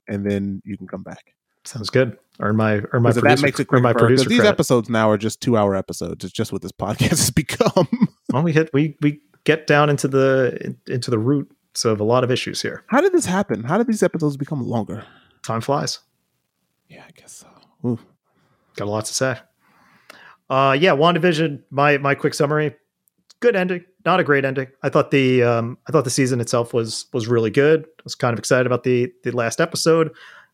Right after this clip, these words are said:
Speaker 2: I enjoyed it. Hit some pretty good emotional beats, but a lot of kind of like, "All right, let's, let's wrap it up." <laughs> You know, kinda got a bit of that, that feeling in there. I think it, uh,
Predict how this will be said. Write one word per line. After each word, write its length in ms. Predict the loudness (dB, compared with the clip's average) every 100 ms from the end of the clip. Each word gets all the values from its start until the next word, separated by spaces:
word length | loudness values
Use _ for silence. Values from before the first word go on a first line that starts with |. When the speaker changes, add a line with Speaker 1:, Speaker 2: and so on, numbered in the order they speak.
| _
Speaker 2:
I 80 | -6
enjoyed 440 | -4 2 4 4
it. 200 | 0 -4 _
Hit 160 | -6 -4
some 120 | -4
pretty 180 | -2 0
good 160 | 2
emotional 400 | 2 2 2 2
beats, 340 | 0 0 -4 -10
but 440 | -6 -2 -2 -4 _ _ -4
a 80 |
lot 240 | 2 4 4
of 200 | 0 -4 _ -2
kind 180 | -2 0
of 80 |
like, 240 | -2 -2 -6 _ _
"All 60 | -2
right, 100 | 0
let's, 180 | -2 -4 -4
let's 180 | -4 -4
wrap 160 | -6
it 60 | -8
up." 160 | -16 -18
<laughs> 500 | -20 -18 -4 -4 0
You 80 | 2
know, 160 | 2
kinda 240 | 2 0 0
got 140 | -2
a 20 | 0
bit 140 | -2
of 80 | -2
that, 220 | -4 -6 -12 -20 -20 _ -4
that 240 | -2 -2
feeling 380 | -2 -2 -2 -4
in 100 | -6
there. 280 | -8 -10 -14 _ -10
I 80 | -6
think 220 | -6 -4
it, 280 | -6 -6 -8
uh, 280 | -10 -12